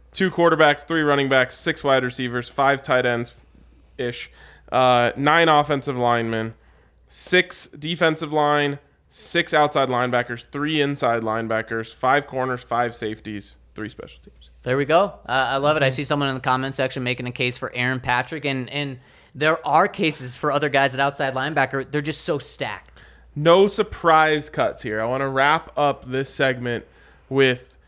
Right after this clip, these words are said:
Speaker 1: who is the person that we actually didn't even talk about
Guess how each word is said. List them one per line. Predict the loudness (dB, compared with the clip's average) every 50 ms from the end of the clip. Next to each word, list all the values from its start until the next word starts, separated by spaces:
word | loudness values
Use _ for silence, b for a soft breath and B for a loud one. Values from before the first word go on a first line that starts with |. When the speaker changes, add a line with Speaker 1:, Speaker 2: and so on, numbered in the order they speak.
| _ _ _ _
Speaker 1:
who | -4 -2 0 0
is | 2 2
the | 0 -2
person | -2 0 2 2 4 4 2 2 0 0 2 2
that | 0 0 0 -2
we | -4 -4 -4 -4 -4 -4 -4
actually | 0 0 0 0 0 -2 -4 -4 -2 -2 -2 -2 -4 -6 -8 _ _ _ _ _ _ _ _ _ _ _ _ _ -4 0
didn't | 2 4 4 4
even | 2 2 0 -2
talk | -2 -4 -6 -6 -8 -12
about | -12 -12 -12 -14